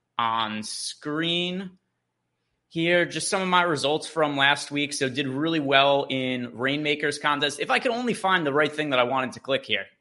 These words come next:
There we go. As if I've never done this before. Do a million of these videos per day and just couldn't figure out what I wanted to click in StreamYard,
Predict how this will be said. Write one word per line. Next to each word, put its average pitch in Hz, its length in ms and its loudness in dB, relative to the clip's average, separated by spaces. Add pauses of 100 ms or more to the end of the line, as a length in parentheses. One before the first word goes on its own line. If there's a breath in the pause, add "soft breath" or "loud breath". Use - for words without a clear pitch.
There 190 120 4
we 113 100 2
go. 101 140 -6 (720)
As 147 140 0
if 180 100 0
I've 160 140 4
never 147 180 4
done 123 200 2
this 104 120 -4
before. 113 220 -6
Do 175 160 2
a 190 40 6
million 175 280 4
of 165 80 0
these 139 180 0
videos 135 380 2
per 127 80 0
day 110 180 6
and 104 80 -2
just 104 160 -8
couldn't 123 160 -4
figure 117 160 2
out 113 60 0
what 117 100 2
I 117 40 4
wanted 110 220 0
to - 60 -8
click 117 160 -4
in 110 80 -4
StreamYard, 104 560 0